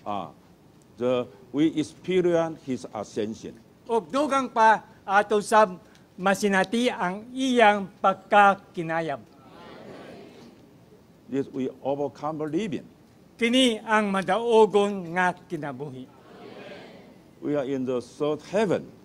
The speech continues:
Speaker 2: Diin anata sa tu-, ikatulong langit.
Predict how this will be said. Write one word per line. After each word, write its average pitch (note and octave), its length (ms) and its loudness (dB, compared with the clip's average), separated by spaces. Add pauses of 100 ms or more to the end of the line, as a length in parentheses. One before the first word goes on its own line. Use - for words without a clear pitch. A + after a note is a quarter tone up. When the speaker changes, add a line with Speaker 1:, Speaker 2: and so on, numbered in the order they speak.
(120)
Speaker 2:
Diin A#3 480 2
anata A3+ 720 4
sa G3+ 240 -2
tu-, A3+ 240 -2
ikatulong A#3 800 4
langit. G3+ 480 2